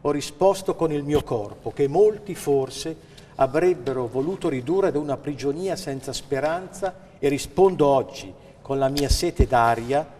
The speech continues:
perché è il respiro a mancarmi, che è la mia sete di verità, la mia sete di libertà." Ecco, io un po',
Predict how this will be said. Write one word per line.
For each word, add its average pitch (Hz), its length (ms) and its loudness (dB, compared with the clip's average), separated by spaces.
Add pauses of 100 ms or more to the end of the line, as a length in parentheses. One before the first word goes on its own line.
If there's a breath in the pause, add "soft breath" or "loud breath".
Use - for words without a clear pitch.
(160)
perché 143 440 -2
è 143 80 0
il 139 240 0
respiro 135 500 -4
a 123 60 -4
mancarmi, 117 760 -4 (300 loud breath)
che 160 160 -2
è - 20 2
la 143 120 2
mia 147 200 -4
sete 147 580 -6 (100)
di 123 120 -8
verità, 135 600 0
la 135 140 -2
mia 131 200 -6
sete 131 600 -4
di 123 120 -8
libertà." 117 540 -6 (680 loud breath)
Ecco, 160 320 -2
io 185 320 0
un 156 160 -14
po', 151 680 -2